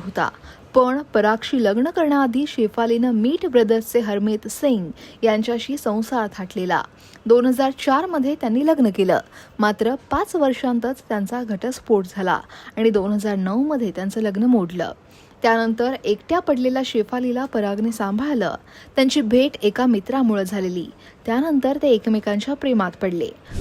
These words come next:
पराग सुद्धा एक प्रसिद्ध अभिनेता आहे. पवित्र रिश्ता, ब्रह्मराक्षस, जोधा अकबर, कलश यांसारख्या मालिकांमध्ये त्यानं काम केलंय, तर काही बॉलिवूड सिनेमांमध्ये देखील काम केलंय. पराग आणि शेफाली हे सिनेसृष्टीतील लोकप्रिय कपल होते.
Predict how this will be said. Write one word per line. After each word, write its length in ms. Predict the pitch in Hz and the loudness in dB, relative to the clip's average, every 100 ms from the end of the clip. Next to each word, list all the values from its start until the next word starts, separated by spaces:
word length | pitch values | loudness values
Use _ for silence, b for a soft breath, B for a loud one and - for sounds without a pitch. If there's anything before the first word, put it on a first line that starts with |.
| B | B
पराग 240 | 226 262 320 | 0 0 -2
सुद्धा 300 | - 240 254 262 | -4 0 0 2
एक 160 | 247 - | -2 -2
प्रसिद्ध 360 | 208 208 196 233 | -6 -4 -2 0
अभिनेता 440 | 233 233 185 170 | 2 2 0 -4
आहे. 100 | - - B B - | -6 -12 B B 0
पवित्र 340 | 233 226 226 | 4 4 4
रिश्ता, 500 | 233 226 208 - 254 320 B B 214 | 4 4 2 0 -2 -2 B B 2
ब्रह्मराक्षस, 880 | 247 302 330 285 226 - 196 - - - 185 196 | 4 4 2 2 0 -2 -2 -4 -14 -8 -4 2
जोधा 320 | 202 262 285 | 2 2 -2
अकबर, 340 | 214 190 185 - - | 0 -2 -2 -4 -6
कलश 420 | 262 277 233 180 - | -2 0 0 -2 -6
यांसारख्या 520 | 202 220 240 226 254 | -2 0 0 -2 2
मालिकांमध्ये 600 | 220 196 233 302 277 254 | 2 2 0 0 2 0
त्यानं 200 | 269 240 | 2 0
काम 240 | 214 185 180 | 0 -2 -2
केलंय, 300 | 208 190 - B B B 262 | -2 -2 -6 B B B -2
तर 60 | |
काही 320 | 247 226 247 | 2 2 0
बॉलिवूड 460 | 240 208 208 208 233 | 2 2 2 -2 -4
सिनेमांमध्ये 680 | - 208 226 294 330 277 269 | -2 0 2 0 0 0 2
देखील 260 | 254 220 | 0 0
काम 240 | 208 180 180 | 0 -2 -2
केलंय. 300 | 196 156 - - B B B 285 | -2 -2 -4 -8 B B B 2
पराग 380 | 277 285 311 | 6 4 2
आणि 200 | - 247 | 0 0
शेफाली 640 | 233 226 208 277 285 180 - B B | 2 0 0 -2 -2 -4 -10 B B
हे 60 | - | -2
सिनेसृष्टीतील 840 | 262 247 330 - 294 - 254 262 285 | -2 -2 -2 -2 -6 -4 -6 -4 -2
लोकप्रिय 680 | 214 220 254 311 240 208 | 0 0 0 -2 0 -2
कपल 300 | 190 190 190 | -4 -6 -4
होते. 300 | 185 185 165 | -4 -4 -8